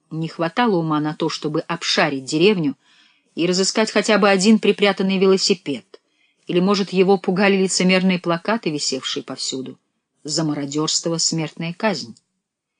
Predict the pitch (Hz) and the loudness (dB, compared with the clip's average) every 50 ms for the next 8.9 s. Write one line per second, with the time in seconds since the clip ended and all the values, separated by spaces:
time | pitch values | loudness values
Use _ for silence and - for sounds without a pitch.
0 | _ _ _ _ _ _ _ _ _ _ 165 185 214 269 277 - - 277 285 269 | _ _ _ _ _ _ _ _ _ _ -2 2 4 4 4 4 4 4 6 6
1 | 262 247 - 240 247 - 247 233 - 220 208 285 285 254 240 - - 180 - - | 6 4 4 2 0 0 0 0 2 2 4 6 6 6 6 6 2 0 -2 -2
2 | - 226 254 247 240 240 226 233 202 226 226 262 254 233 - 160 - - - 143 | 2 4 4 6 6 6 6 6 6 6 6 6 6 6 2 0 -4 -4 -6 -6
3 | 147 156 160 - - 220 226 226 214 220 - - - 233 247 233 - 220 208 - | -6 -6 -6 -2 2 4 4 6 4 4 2 2 2 2 2 2 0 -2 -4 -4
4 | - - 202 196 180 - _ _ _ _ _ _ _ _ _ 233 254 262 - 247 | -4 -2 -2 -2 -2 -4 _ _ _ _ _ _ _ _ _ 2 2 2 4 2
5 | 240 214 208 233 220 - - - 240 196 185 - 165 170 165 165 165 160 - - | 2 4 4 4 2 2 4 4 4 4 4 2 0 0 0 0 -2 -2 -2 -4
6 | 156 160 156 156 165 175 208 220 - - 180 175 - - 180 175 - 180 170 180 | -4 -2 -2 -2 0 0 0 -2 0 -2 -4 -2 -2 -2 -4 -2 -2 -2 -2 -2
7 | 170 - 175 202 240 247 - - - - - 170 160 156 147 143 - _ _ _ | -2 0 2 4 4 4 2 0 -4 -6 -4 -2 -2 -2 -4 -6 -12 _ _ _
8 | _ _ _ _ _ - 151 147 - - 196 247 240 - - 156 139 - | _ _ _ _ _ -10 -8 -6 -2 2 2 2 2 2 -2 -6 -8 -8